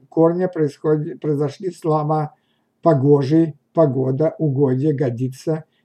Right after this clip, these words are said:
и даже «негодяй». Сначала это было негодный к военной службе. По-,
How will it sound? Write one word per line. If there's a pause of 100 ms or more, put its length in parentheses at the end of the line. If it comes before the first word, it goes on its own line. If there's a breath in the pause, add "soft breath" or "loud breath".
и
даже
«негодяй». (300)
Сначала
это
было
негодный
к
военной
службе. (600)
По-,